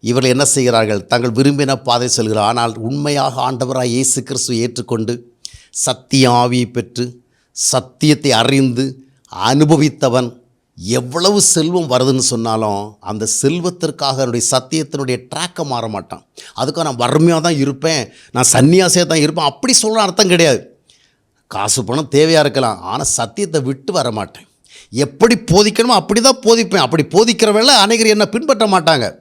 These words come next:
அநேகர் என்னை விரும்ப மாட்டாங்க. ஆனா அதுக்காக அவங்கள விரும்ப வைக்கிறதுக்காக நான் என்ன செய்ய முடியாது? போதனை மாத்த முடியாது. நான் டஸ்ட், நான் சத்தியத்தை அனுபவிச்சுட்டேன்,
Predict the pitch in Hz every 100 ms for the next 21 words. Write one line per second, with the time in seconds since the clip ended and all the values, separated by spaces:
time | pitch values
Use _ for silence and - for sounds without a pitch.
0 | _ _ - - 139 202 185 165 240 320
1 | 285 226 180 175 131 95 - _ _ _
2 | _ _ _ _ _ _ _ - 240 226
3 | 226 269 311 277 240 214 220 311 302 240
4 | 208 262 254 233 254 269 247 208 214 214
5 | 175 160 147 120 - 233 254 214 254 254
6 | 214 254 226 233 233 214 196 208 196 -
7 | 214 277 214 302 311 247 190 147